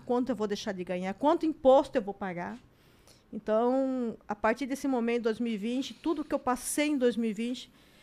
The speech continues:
me trouxe novamente agora pra dois mil e vinte e dois. Um projeto do presidente também, que o presidente ele quer, é, ter uma base forte no Congresso.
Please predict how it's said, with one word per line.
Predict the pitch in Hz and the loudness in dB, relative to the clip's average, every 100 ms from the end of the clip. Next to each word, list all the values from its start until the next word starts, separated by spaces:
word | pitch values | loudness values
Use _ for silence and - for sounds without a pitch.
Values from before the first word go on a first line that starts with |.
| - | -8
me | 247 | -6
trouxe | 247 254 269 285 | 2 6 6 6
novamente | 277 240 233 233 254 | 0 0 0 -2 -2
agora | 214 202 214 | -2 0 0
pra | 226 | -2
dois | 196 214 | -2 -2
mil | 220 | -2
e | |
vinte | 214 208 | -2 -6
e | 170 | -4
dois. | 185 208 240 - - _ _ _ _ _ _ _ | -2 0 -2 -6 -20 _ _ _ _ _ _ _
Um | 247 | -2
projeto | 254 269 254 247 247 | 4 4 6 4 2
do | 233 | -2
presidente | - 226 196 214 226 | 0 0 2 0 0
também, | - 285 269 202 226 285 - - - _ | 0 0 2 2 2 -2 -8 -20 -20 _
que | |
o | 202 | 0
presidente | 233 208 240 254 | 0 4 2 0
ele | 208 | -6
quer, | - 254 240 254 - | 0 2 4 2 0
é, | - 208 208 202 202 190 190 - - _ _ | -4 -2 0 0 0 -2 -4 -8 -20 _ _
ter | 254 | 4
uma | 254 269 247 | 6 4 2
base | 202 180 226 247 | 2 4 4 4
forte | - 233 233 247 247 220 | -2 4 6 4 0 -6
no | 208 | -6
Congresso. | 208 185 180 214 294 - | -6 -4 -2 -2 -4 -12